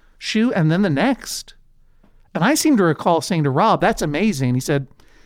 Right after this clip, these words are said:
"That's what I learned in the Marines." That can't be true, though. All of my memories must be false.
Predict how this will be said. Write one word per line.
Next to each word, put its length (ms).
"That's 160
what 80
I 40
learned 220
in 60
the 60
Marines." 580
That 260
can't 220
be 120
true, 240
though. 240
All 180
of 60
my 140
memories 400
must 180
be 100
false. 540